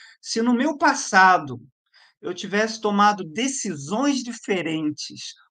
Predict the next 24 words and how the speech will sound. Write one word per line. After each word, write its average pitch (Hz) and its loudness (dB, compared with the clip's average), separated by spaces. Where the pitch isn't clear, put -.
onde 277 2
eu 240 -2
estaria? 135 -2
Então, 262 -2
a 220 4
órbita, 220 0
ela 208 -2
contém 220 -4
não 262 -2
só 247 -6
as 208 -6
informações 180 -8
a 170 0
partir 156 -6
de 147 -8
agora, 151 -2
mas 202 -2
ela 262 2
contém 226 -6
informações 214 -4
especulativas, 226 -6
do 151 -10
tipo, 151 -10
"Cara, 175 0